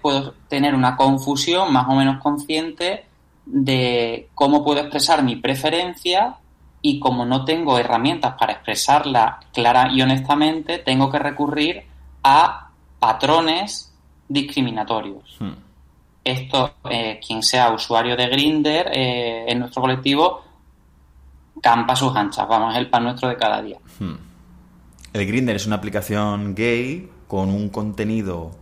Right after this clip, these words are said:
Speaker 2: de contacto sexual superficial bastante generalizado. Vale, para mí la, la, la diferencia entre discriminación y, y preferencia es cuando la preferencia es exclusiva.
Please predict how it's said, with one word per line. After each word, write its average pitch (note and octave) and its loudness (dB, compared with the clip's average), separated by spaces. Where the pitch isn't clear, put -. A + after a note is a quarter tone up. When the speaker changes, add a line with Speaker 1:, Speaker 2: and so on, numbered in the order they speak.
Speaker 2:
de F2+ -4
contacto G#2+ -4
sexual A2+ -2
superficial B2 -4
bastante G2 -4
generalizado. F2 -4
Vale, F2+ -6
para A#2+ 2
mí C#3 6
la, G#2 2
la, F#2+ -2
la G#2 -2
diferencia A#2 -4
entre G2 -2
discriminación G2+ -4
y, F#2+ -4
y G#2 -6
preferencia D3 -6
es C3 -2
cuando F#2 -6
la G2+ -4
preferencia B2+ -6
es - -8
exclusiva. - -6